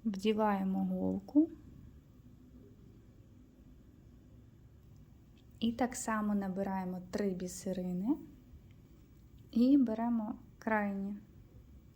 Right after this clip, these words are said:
кружечок, в нього продіваємо голку.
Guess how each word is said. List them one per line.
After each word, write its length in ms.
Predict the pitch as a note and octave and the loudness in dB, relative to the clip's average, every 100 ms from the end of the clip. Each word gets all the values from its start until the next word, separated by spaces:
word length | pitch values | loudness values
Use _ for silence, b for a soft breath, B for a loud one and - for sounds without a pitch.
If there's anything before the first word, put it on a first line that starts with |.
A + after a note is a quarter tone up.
| - | -6
кружечок, 800 | A3+ A3+ A3+ C#4+ G4 - E4 - - - b b b b - - | -2 -2 0 0 -2 -8 -10 -12 -20 -20 b b b b -20 -4
в 60 | A3+ | 0
нього 300 | A#3 A3+ A3 | 0 0 -4
продіваємо 920 | G#3+ G#3+ G3+ G#3+ G#3+ G#3 G#3 G3+ G3+ - - - - - - - - - | -4 -4 -2 -2 -2 -2 -2 -4 -6 -10 -20 -20 -20 -20 -20 -20 -20 -4
голку. 640 | A#3 G3+ C#4+ F#4 F#4 - | -2 0 0 -2 -6 -8